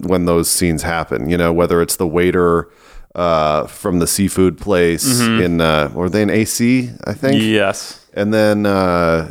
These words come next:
Speaker 1: you know, whatever, whatever the collateral damage is, someone always is getting offed in these things. And in this case,
Speaker 2: <laughs>
Speaker 1: this is a tough one.
Speaker 2: Yeah.
Speaker 1: J T Dolan.
Speaker 2: Yeah, yeah.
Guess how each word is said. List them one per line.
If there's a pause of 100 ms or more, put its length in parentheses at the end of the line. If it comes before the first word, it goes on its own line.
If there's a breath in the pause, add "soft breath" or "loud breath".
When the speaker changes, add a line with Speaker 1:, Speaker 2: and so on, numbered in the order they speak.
Speaker 1:
you
know,
whatever,
whatever
the
collateral
damage
is,
someone
always
is
getting
offed
in
these
things. (840 loud breath)
And
in
this
case,
Speaker 2:
<laughs>
Speaker 1:
this
is
a
tough
one.
Speaker 2:
Yeah.
Speaker 1:
J
T
Dolan. (560 loud breath)
Speaker 2:
Yeah, (200)
yeah.